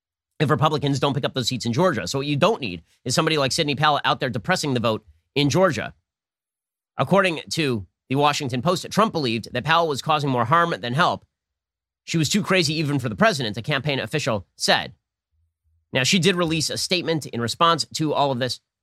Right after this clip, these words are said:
Her statement in response was, "I understand today's press release. I will continue to represent we the people who had their votes for Trump and other Republicans stolen by massive fraud through Dominion and Smartmatic, and we'll be filing suit soon.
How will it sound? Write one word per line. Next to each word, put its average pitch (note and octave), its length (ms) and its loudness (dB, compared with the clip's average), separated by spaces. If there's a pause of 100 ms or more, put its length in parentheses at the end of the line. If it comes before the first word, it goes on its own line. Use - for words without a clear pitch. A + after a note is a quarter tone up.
(120)
Her E3 100 2
statement D#3 320 0
in C#3 80 0
response D3 320 2
was, B2 140 -2
"I A#2+ 100 0
understand F3+ 480 0
today's C3+ 220 0
press C3 240 -4
release. D#3 240 -2
I B2 80 2
will B2 80 0
continue F3 340 0
to C#3+ 80 -4
represent C#3 400 0
we D#3+ 140 0
the D#3+ 80 0
people C#3+ 260 -4
who B2+ 140 0
had D#3 180 2
their D#3 80 2
votes C3+ 220 0
for C3+ 100 -4
Trump C3 240 -2
and A#2 80 -2
other D3+ 160 2
Republicans B2+ 500 0
stolen C3 480 2 (220)
by B2+ 120 2
massive D#3+ 360 0
fraud C#3 300 0
through C3+ 100 -2
Dominion D3+ 340 2
and B2 120 -4
Smartmatic, C3 480 0 (260)
and A#2+ 100 -2
we'll C#3 120 2
be C3 100 0
filing D3+ 320 2
suit A2+ 220 -6
soon. A2 420 2